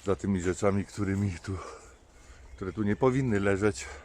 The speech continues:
Hm. Ale wiecie, jak to jest. No, no i co jeszcze? No i co, widzimy się gdzieś po drodze. Mam nadzieję, że przy grzybku,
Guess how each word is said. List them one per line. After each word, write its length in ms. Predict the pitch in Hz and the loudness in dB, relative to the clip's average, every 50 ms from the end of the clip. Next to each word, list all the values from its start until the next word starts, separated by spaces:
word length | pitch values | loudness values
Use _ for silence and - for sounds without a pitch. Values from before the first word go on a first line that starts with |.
| - - - - - - - | -20 -20 -20 -20 -18 -12 -10
Hm. 120 | 135 98 - - - - - - - - - - - - - - - - - - - - - - - - | -10 -10 -10 -14 -18 -20 -20 -20 -20 -20 -20 -20 -20 -20 -20 -20 -20 -20 -20 -20 -20 -20 -20 -20 -20 -4
Ale 240 | - 92 123 120 120 | 0 2 4 4 4
wiecie, 240 | 113 110 92 - 98 | 4 2 0 0 -2
jak 120 | 87 76 | -2 -2
to 120 | - - 82 | -4 -8 -10
jest. 420 | 78 73 - - - - - - - - - - - - - - - - - - - - - - - - - - - - - - - - - - - - 92 | -10 -10 -14 -16 -18 -18 -20 -20 -20 -20 -20 -20 -20 -18 -18 -16 -16 -16 -18 -18 -20 -20 -20 -20 -20 -20 -20 -20 -20 -20 -20 -20 -20 -20 -20 -20 -18 -12 -10
No, 320 | 95 92 92 90 87 87 85 85 87 85 82 82 82 80 - - - - - - - | -8 -6 -6 -4 -4 -6 -6 -6 -6 -6 -6 -8 -8 -10 -10 -14 -16 -18 -20 -14 -6
no 100 | 123 139 | -4 -2
i 80 | 143 123 | -2 -2
co 120 | - 95 | -2 -4
jeszcze? 340 | 80 78 76 - - 85 76 71 69 - 101 | -4 -4 -6 -8 -12 -12 -12 -12 -12 -12 -10
No 180 | 123 208 - | -8 -6 -6
i 100 | - 277 | -6 -6
co, 200 | - - 285 135 | -6 -4 -4 -4
widzimy 380 | 107 120 120 113 127 131 127 117 | -4 -4 -6 -6 -4 -4 -4 -4
się 120 | - 123 | -4 -6
gdzieś 240 | 98 85 98 - - | -6 -6 -8 -10 -12
po 240 | - - - - 117 | -16 -14 -6 -6 -2
drodze. 340 | - 127 127 - 117 104 95 - - - - - - - | 0 0 -2 0 -4 -4 -4 -6 -14 -18 -18 -16 -2 0
Mam 120 | 113 113 110 | 0 2 4
nadzieję, 380 | 110 104 98 104 104 101 101 | 2 2 2 2 0 0 0
że 140 | 92 95 92 | 0 0 -2
przy 200 | - - - 95 | -2 -4 -6 -6
grzybku, 520 | 85 82 104 120 - - - - 113 104 | -2 0 0 0 0 -2 -4 -4 -4 -4